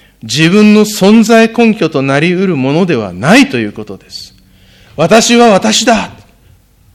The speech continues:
本当にそうやって言うことができるのは、この世の有限なものによって立つことはできないということです。今日の冒頭のところに、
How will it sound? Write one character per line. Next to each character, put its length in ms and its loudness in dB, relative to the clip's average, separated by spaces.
本 120 0
当 100 2
に 100 2
そ 140 0
う 20 4
や 40 0
っ 40 -6
て 120 0
言 160 2
う 20 -4
こ 120 -2
と 100 -4
が 100 0
で 140 -4
き 140 -4
る 100 -4
の 140 -6
は、 220 -2
こ 140 0
の 140 6
世 160 6
の 140 4
有 240 4
限 220 2
な 120 0
も 160 -2
の 120 -2
に 140 -2
よ 100 -2
っ 40 -14
て 240 -4
立 220 -2
つ 80 -12
こ 100 -6
と 100 -4
は 120 -2
で 200 -6
き 100 0
な 140 4
い 80 0
と 80 -4
い 40 -2
う 80 -6
こ 100 -10
と 120 -20
で 100 -20
す。 220 -20
今 100 4
日 60 6
の 80 2
冒 200 0
頭 140 -2
の 120 -2
と 120 -8
こ 120 -4
ろ 100 -6
に、 160 -16